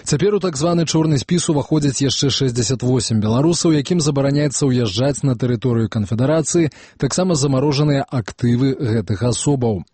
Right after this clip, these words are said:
У агульным спісе цяпер налічваецца дзвесце сорак тры чалавекі, пераважна суддзі ды пракуроры. Таксама санкцыі распаўсюджваюцца на трыццаць дзве кампаніі. Не так даўно іх было ўсяго чатыры. Гэта галоўным чынам бізнес Уладзіміра Певціева,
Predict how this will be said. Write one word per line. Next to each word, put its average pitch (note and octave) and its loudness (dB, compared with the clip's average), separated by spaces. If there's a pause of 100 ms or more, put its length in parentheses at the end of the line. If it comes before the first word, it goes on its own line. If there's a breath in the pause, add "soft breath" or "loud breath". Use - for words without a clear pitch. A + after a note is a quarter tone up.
(480 loud breath)
У C3+ 4
агульным G3+ 0
спісе E3+ -2
цяпер C#3 -2
налічваецца C#3+ 0
дзвесце C3 -2
сорак C3 -2
тры B2 0
чалавекі, B2+ -2
пераважна C3 0
суддзі B2 -2
ды A2+ 0
пракуроры. A#2 -2 (480 loud breath)
Таксама B2 0
санкцыі D#3+ 0
распаўсюджваюцца D#3 0
на C3+ 0
трыццаць C#3+ -2
дзве A2+ 0
кампаніі. B2 0
Не G#2+ 0
так A#2 -2
даўно A2+ 2
іх B2 0
было A#2 0
ўсяго G#2+ -2
чатыры. A#2 -2 (480 loud breath)
Гэта E3 0
галоўным D3 0
чынам C#3 0
бізнес B2 0
Уладзіміра A2+ 0
Певціева, D#3+ -2